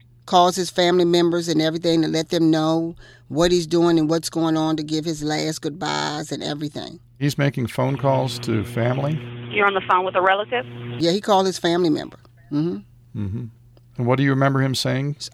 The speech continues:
Speaker 1: I, he, he was just talking to them and let them know that where he's at, what he's doing, to turn on their T V so that they can be able to see,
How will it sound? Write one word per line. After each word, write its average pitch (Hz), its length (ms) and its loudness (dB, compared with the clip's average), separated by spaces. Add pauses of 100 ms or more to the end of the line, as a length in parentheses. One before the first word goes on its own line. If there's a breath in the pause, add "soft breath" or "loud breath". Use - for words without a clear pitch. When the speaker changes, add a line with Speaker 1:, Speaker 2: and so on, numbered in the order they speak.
Speaker 1:
I, 175 220 4
he, 202 260 0
he 233 80 4
was 233 160 0
just 202 240 0
talking 190 300 4
to 190 100 -2
them 175 140 4
and 165 120 2
let 170 220 0
them 175 180 2
know 170 180 2
that 160 200 0 (240 loud breath)
where 165 200 2
he's 190 220 0
at, 170 220 4
what 175 220 0
he's 175 160 -2
doing, 170 300 4
to 165 60 -2
turn 170 300 2
on 170 140 4
their 170 100 2
T 170 300 -2
V 165 180 0
so 165 160 -2
that 147 160 -4
they 156 140 -2
can 165 160 2
be 160 180 2
able 160 180 -4
to 156 80 -8
see, 156 440 -2